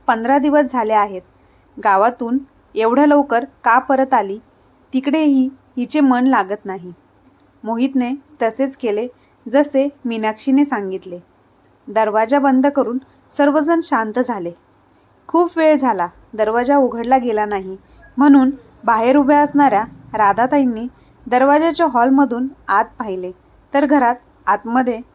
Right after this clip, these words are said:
कोणीही दिसत नव्हते. तेव्हा राधाताई विचार करू लागल्या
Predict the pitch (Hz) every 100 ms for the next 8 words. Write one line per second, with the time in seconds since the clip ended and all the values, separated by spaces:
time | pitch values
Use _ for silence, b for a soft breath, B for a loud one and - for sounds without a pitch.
0 | _ - 226 254 294 262 269 226 226 220
1 | 185 180 175 _ b b b b _ 294
2 | 330 370 294 254 277 330 294 277 262 302
3 | 302 262 220 190